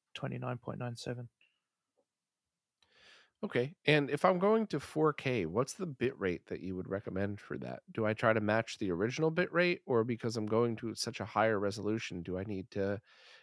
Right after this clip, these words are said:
Speaker 2: is there, like, you know, you're going ten times higher, so do ten times the bit rate or something?
Speaker 1: Yeah, so for four K, I guess it would depend on the codec.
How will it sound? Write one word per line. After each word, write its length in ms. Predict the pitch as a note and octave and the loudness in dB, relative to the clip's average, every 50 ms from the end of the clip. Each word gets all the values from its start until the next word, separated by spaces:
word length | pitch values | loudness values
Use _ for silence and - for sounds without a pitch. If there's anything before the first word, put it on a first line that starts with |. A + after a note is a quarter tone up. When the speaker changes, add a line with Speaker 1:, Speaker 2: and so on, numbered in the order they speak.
| _ - | _ -2
Speaker 2:
is 160 | C3 A#2+ A#2 | -2 0 4
there, 220 | C3 C3 B2 B2 | 6 6 6 6
like, 360 | A2+ A#2+ A#2+ A#2 A2+ A2 - - | 6 6 6 6 4 2 0 2
you 80 | B2+ | 4
know, 60 | A2 | 4
you're 140 | F#2 F#2 G#2 | 4 6 6
going 180 | A#2 A#2 A2 G#2 | 6 4 4 4
ten 260 | - - C3 C3 C3+ | 2 2 2 2 2
times 320 | A#2 B2 A#2+ A#2+ A#2 A2 | 4 4 4 4 2 4
higher, 320 | - A2 A2 A#2 A#2 A#2 A2+ | 4 6 8 8 8 6 4
so 140 | - - G2+ | 2 0 -2
do 140 | G2+ G#2 | -2 -2
ten 200 | G#2 - A#2+ A#2 | 0 0 -2 0
times 280 | A2+ A#2+ A2 A2 G#2+ A2 | 2 2 2 2 2 -2
the 80 | G2 G2+ | -2 0
bit 180 | A#2+ A2+ - | 0 0 0
rate 220 | C3 B2+ B2 B2 C3 | 0 0 0 0 -2
or 80 | B2+ | -4
something? 420 | B2 - - A#2 C3+ C#3 B2+ B2+ C3 _ _ _ _ _ _ _ _ _ _ _ _ _ _ _ _ _ _ _ _ _ _ _ _ _ | -4 -6 -6 -4 -4 -4 -4 -4 -8 _ _ _ _ _ _ _ _ _ _ _ _ _ _ _ _ _ _ _ _ _ _ _ _ _
Speaker 1:
Yeah, 160 | - - G#2+ | -10 -8 -8
so 240 | A2 - - D#3 D3+ | -6 -2 2 2 2
for 160 | - - D#3+ | 2 2 0
four 320 | D3 - - - F#3 F3+ E3+ | 0 0 0 4 4 4 4
K, 540 | - - - D3+ C3+ C3+ C3+ C3 C3+ C3 - _ _ _ - - - - _ _ _ _ _ _ _ _ _ _ - | 2 0 0 4 4 6 6 4 2 0 -4 _ _ _ -20 -20 -20 -20 _ _ _ _ _ _ _ _ _ _ 2
I 80 | D3+ | 6
guess 180 | C#3 F#3 F3 - | 6 6 6 6
it 80 | - | 4
would 140 | - C#3+ C#3 | 4 4 2
depend 340 | - C#3 - - D#3 C#3+ C#3 | 2 -4 2 4 4 4 6
on 140 | C3+ C3 C3 | 4 4 4
the 80 | B2+ | 2
codec. 560 | - - - - C3+ C3 C3 B2+ D3 E3+ G3 | 0 -2 2 4 6 6 6 6 6 4 4